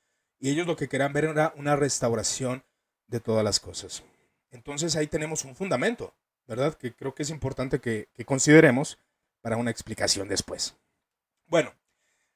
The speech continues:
después de toda esta argumentación, eh, mencionando acerca de la justificación, lo que N T Wright propone es de que la justificación tiene un significado más amplio y más de la visión judía. Y yo quiero mencionar a Herman Ridderborst precisamente porque es reformado.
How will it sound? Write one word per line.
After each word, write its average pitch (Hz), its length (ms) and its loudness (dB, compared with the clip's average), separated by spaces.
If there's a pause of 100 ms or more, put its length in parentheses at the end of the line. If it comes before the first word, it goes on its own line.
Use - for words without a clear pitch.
(160)
después 208 280 4
de 277 100 -2
toda 247 200 0
esta 240 160 -4
argumentación, 143 720 -6 (440)
eh, 127 280 -6
mencionando 151 520 -8
acerca 175 340 0
de 180 80 0
la 147 80 2
justificación, 120 800 -12 (560)
lo 147 160 -2
que 190 80 4
N 254 80 -2
T 269 200 -10
Wright 180 340 -2 (500)
propone 156 400 -6
es 170 80 -10
de 175 80 -8
que 175 100 -10
la 160 100 -2
justificación 131 680 -14
tiene 180 180 -8
un 185 80 -8
significado 156 600 -4
más 160 200 -2
amplio 117 420 -4 (720)
y 131 80 -12
más 151 220 -2
de 175 60 -2
la 165 80 0
visión 120 240 -10
judía. 117 360 -6 (840)
Y 143 80 -12
yo 190 120 2
quiero 269 180 -2
mencionar 180 600 0
a 131 160 4
Herman 147 380 0
Ridderborst 143 460 -2
precisamente 135 460 0
porque 113 240 -4
es 117 40 -2
reformado. 131 560 0